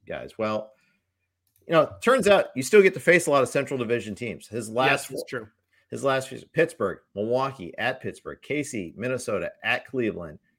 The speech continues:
Speaker 1: and the Cubs. That's since
Speaker 2: Wow.
Speaker 1: July fir-, twenty-first.
Speaker 2: It's like
Speaker 1: Uh,
Speaker 2: seven straight Central starts. You're right. That's wild.
Speaker 1: Yeah. He did have two against the Giants, uh, in mid-July, and oddly enough, he, those weren't as, as good of his start,
Speaker 2: Yeah.
Speaker 1: that good of starts.
Speaker 2: Pitched,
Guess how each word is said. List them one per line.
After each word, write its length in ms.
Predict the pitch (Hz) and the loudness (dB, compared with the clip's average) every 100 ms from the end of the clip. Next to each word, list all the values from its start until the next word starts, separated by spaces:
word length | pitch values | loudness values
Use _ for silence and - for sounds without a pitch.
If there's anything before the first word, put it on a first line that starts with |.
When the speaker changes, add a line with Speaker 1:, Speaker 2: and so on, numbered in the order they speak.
| _ _ | _ _
Speaker 1:
and 140 | - 117 | -10 -8
the 60 | |
Cubs. 420 | 113 123 107 82 - | -4 -2 -2 -2 -4
That's 240 | 123 127 | -4 -4
since 260 | 165 139 - | -8 -8 -10
Speaker 2:
Wow. 80 | 123 | -2
Speaker 1:
July 180 | 120 120 | 2 2
fir-, 240 | 117 - _ _ | -2 -18 _ _
twenty-first. 640 | 117 113 98 113 82 - - | -10 -8 -6 -4 -6 -8 -14
Speaker 2:
It's 180 | - - | -10 -2
like 140 | - | -2
Speaker 1:
Uh, 160 | - - | -2 0
Speaker 2:
seven 320 | 175 160 165 | 2 2 0
straight 460 | - 170 165 160 | 0 4 4 4
Central 320 | - 165 156 165 | -2 -4 -2 -6
starts. 340 | 220 196 - | -2 -2 -2
You're 140 | 139 151 | -4 -2
right. 140 | 139 | -6
That's 240 | - 131 - | -6 -8 -8
wild. 280 | 117 127 107 | -14 -8 -2
Speaker 1:
Yeah. 220 | 98 69 _ _ _ | -2 -4 _ _ _
He 100 | 117 | -4
did 160 | 120 151 | 0 6
have 180 | 147 | 4
two 140 | 147 160 | 4 -2
against 260 | 139 139 | 0 -4
the 100 | 135 | -4
Giants, 560 | 123 120 107 123 160 165 | -2 0 0 0 -4 0
uh, 280 | 131 113 110 | 2 2 0
in 220 | 107 107 | -2 -6
mid-July, 540 | 110 104 107 104 120 196 | -6 -6 -4 -2 -2 -2
and 200 | 170 104 - | -4 -10 -6
oddly 280 | 113 135 170 | -2 0 0
enough, 260 | 175 254 | -2 -6
he, 100 | 101 | -8
those 300 | 82 104 135 | -4 -2 0
weren't 220 | 139 156 | -2 -2
as, 140 | 175 131 - - | -4 -8 -18 -6
as 240 | 120 127 | 0 0
good 160 | 123 127 | 2 2
of 120 | 135 | 2
his 160 | 147 135 | -4 -6
start, 280 | - 170 | -6 -6
Speaker 2:
Yeah. 140 | - 104 165 | -8 -12 -4
Speaker 1:
that 160 | 127 123 | -4 -2
good 120 | 135 | -6
of 60 | 123 | -4
starts. 200 | 156 160 | 0 0
Speaker 2:
Pitched, 200 | - | 0